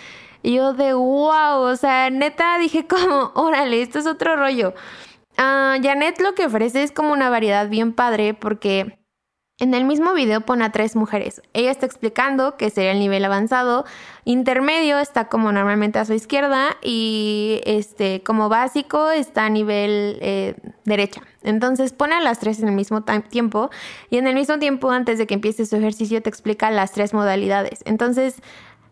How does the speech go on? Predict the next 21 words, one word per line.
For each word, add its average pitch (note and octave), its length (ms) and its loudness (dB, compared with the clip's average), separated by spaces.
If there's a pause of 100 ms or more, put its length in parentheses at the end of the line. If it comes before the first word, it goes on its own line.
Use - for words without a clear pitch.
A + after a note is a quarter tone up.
(160)
las C4+ 240 0
tres D#4+ 180 0
modalidades B3+ 600 2
lo A#3 80 2
hacen A3+ 220 0
al G3+ 100 2
mismo A#3 280 0
tiempo A3 500 -2
con G#3+ 220 0
las G3+ 320 0
diferentes A3 720 0
como G3 580 0 (320)
pues B3 140 0
sí, C4+ 140 -2
como G#3+ 380 2
diferencias. G#3+ 760 0
<laughs> - 60 -20
Por A#3 120 0
ejemplo, A3 520 0 (400)
en B3+ 200 0
burpees, D4 600 0